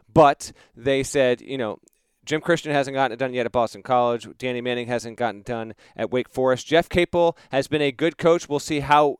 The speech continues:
he elevates the Pittsburgh program at this point. And, uh, it's interesting. Mike Young, actually, a lot of guys said, "If Mike Young is your third worst coach in your league, then you are the, you are by far the best." But others said, "Not sure of him yet, not sure of Pastner." So from top to bottom,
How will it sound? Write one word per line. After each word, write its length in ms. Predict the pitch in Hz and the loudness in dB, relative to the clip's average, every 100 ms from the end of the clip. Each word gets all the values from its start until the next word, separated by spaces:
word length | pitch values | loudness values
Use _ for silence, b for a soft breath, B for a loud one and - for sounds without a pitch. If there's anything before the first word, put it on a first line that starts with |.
| _ | _
he 300 | - - 143 - | -12 -8 -8 -2
elevates 560 | 160 165 165 160 156 - | 0 4 4 2 -2 -6
the 80 | 139 | -6
Pittsburgh 480 | 160 156 - 139 - | -4 -6 -6 -8 -4
program 320 | 156 151 160 | -2 -2 -4
at 120 | - | -6
this 160 | 160 - | -8 -6
point. 360 | 165 160 156 b b - | -4 -2 -4 b b -6
And, 600 | 139 135 131 127 123 98 | -2 0 0 -2 -6 -10
uh, 80 | 117 - - | -10 -8 -6
it's 180 | - | -2
interesting. 300 | 180 - 139 | -2 -4 -6
Mike 220 | 135 175 - | 0 0 2
Young, 180 | 165 | 0
actually, 260 | 135 - 131 | -2 -2 -2
a 80 | 117 | 2
lot 180 | 143 151 | 2 2
of 40 | |
guys 180 | 131 120 | 0 0
said, 100 | 120 | -6
"If 100 | 107 | 0
Mike 260 | 156 226 | 0 0
Young 220 | 160 170 170 | -2 -2 -2
is 180 | 143 | -6
your 140 | 120 120 | -6 -6
third 260 | 156 160 | -4 -4
worst 200 | 139 143 | -4 -8
coach 240 | - 143 131 | -6 -6 -8
in 60 | |
your 100 | 123 | -12
league, 340 | 117 123 143 120 | -6 -6 -6 -6
then 160 | 113 | -6
you 140 | 127 131 | -2 -2
are 60 | |
the, 120 | 107 90 _ | -2 -8 _
you 160 | 123 120 | -8 -4
are 180 | 107 - | -4 -8
by 300 | 92 107 107 | _ -4 -2
far 300 | - 131 123 | 2 2 2
the 80 | |
best." 420 | 110 123 110 - - b _ | 0 0 0 -6 -16 b _
But 100 | - | -2
others 240 | 147 139 | -2 -2
said, 240 | 139 120 113 b b | -2 -2 -6 b b
"Not 200 | 127 156 | -2 -2
sure 160 | - 170 | 0 -2
of 80 | 156 | 0
him 180 | 156 | -4
yet, 300 | 151 143 - | -2 -2 -2
not 180 | 135 135 | -8 -8
sure 140 | 147 131 | -4 -6
of 80 | |
Pastner." 420 | - 131 131 135 117 | -2 -2 -2 -6 -4
So 220 | 143 123 | -2 0
from 180 | 139 127 | -4 -6
top 320 | - 170 - | 0 0 0
to 80 | 160 | 0
bottom, 720 | 151 196 262 175 160 165 190 | 6 6 8 6 4 -2 -14